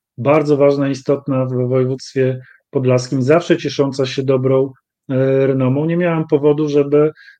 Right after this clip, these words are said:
zresztą tak dalej nie mam po-, powodu, żeby wierzyć w jej złe intencje i w formę funkcjonowania. Sam zaś przede wszystkim, i to podkreślę,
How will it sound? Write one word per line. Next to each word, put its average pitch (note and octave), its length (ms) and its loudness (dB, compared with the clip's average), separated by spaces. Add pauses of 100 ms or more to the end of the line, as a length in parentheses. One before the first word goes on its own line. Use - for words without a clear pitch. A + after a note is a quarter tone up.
zresztą E3 300 -4
tak F#3+ 200 2
dalej A#3+ 320 6
nie D3+ 100 2
mam C#3 180 0
po-, C#3+ 240 2
powodu, C#3 400 -2
żeby C#3+ 400 0
wierzyć D3 520 -2 (120)
w - 20 -12
jej C#3+ 220 0
złe C#3+ 380 2
intencje C#3 720 -4
i C3+ 140 -8
w C3 120 -4
formę C#3 320 -4
funkcjonowania. C3 800 -4 (320)
Sam F#3 320 2
zaś F3+ 460 2
przede E3+ 220 -2
wszystkim, E3+ 500 -2
i E3 320 -4
to E3 100 2
podkreślę, D#3+ 760 0